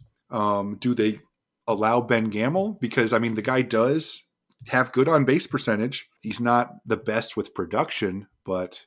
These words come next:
uh, you know, he can, he can work a count, and that's pretty important in this day and age in the game. So it's just gonna be up to players to outperform some of these veterans.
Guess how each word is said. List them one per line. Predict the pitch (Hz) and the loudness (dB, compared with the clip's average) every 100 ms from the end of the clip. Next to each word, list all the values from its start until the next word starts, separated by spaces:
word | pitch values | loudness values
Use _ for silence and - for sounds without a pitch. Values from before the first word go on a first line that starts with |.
| _ - | _ -10
uh, | 92 87 90 92 _ _ | -8 -8 -12 -16 _ _
you | 107 | -8
know, | 95 | -8
he | 101 101 | -8 -6
can, | 110 104 104 113 - | -4 -4 -6 -10 -10
he | 101 | -6
can | 107 98 | -6 -2
work | 98 110 | -4 -4
a | |
count, | - 101 120 98 107 - | -8 -4 -2 -2 -8 -14
and | - 95 92 90 90 - _ _ _ | -12 -10 -10 -10 -14 -18 _ _ _
that's | 95 107 - - - - - | -8 -6 -4 -6 -8 -14 -6
pretty | 110 135 | 0 2
important | 123 110 120 120 | 2 2 -2 -2
in | 95 | -8
this | 90 90 | -8 -8
day | - 92 | -8 -8
and | 90 | -8
age | 90 87 | -10 -10
in | 90 90 | -12 -14
the | |
game. | 87 90 87 104 _ _ _ _ | -12 -12 -12 -16 _ _ _ _
So | - 92 87 _ - | -20 -20 -20 _ -12
it's | 110 | -4
just | 131 - - | -2 -2 -2
gonna | 120 131 | 2 4
be | 147 123 | 2 -2
up | 135 139 | -4 -4
to | - 139 135 127 | 2 4 4 0
players | - 123 120 127 120 - | -2 0 2 2 0 -4
to | - | -6
outperform | 113 117 - 113 - 113 113 95 87 87 | -4 -4 -4 -8 -4 0 0 0 -6 -8
some | - 104 | -4 -2
of | 95 | -4
these | 90 | -6
veterans. | - 98 - - _ - | -6 -8 -8 -14 _ -16